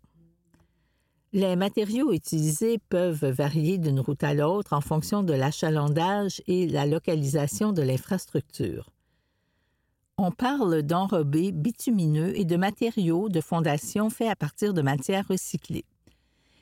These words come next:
Il faut juste les utiliser au bon endroit,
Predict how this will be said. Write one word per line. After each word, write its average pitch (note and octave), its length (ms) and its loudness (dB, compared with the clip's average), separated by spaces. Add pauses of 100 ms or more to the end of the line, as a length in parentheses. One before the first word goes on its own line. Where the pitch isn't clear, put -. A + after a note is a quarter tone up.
(140)
Il G3 80 2
faut B3+ 220 0
juste - 360 -2
les D#3+ 320 2
utiliser F#3+ 560 0
au D#3+ 160 0
bon F3+ 220 0
endroit, C#3 460 -2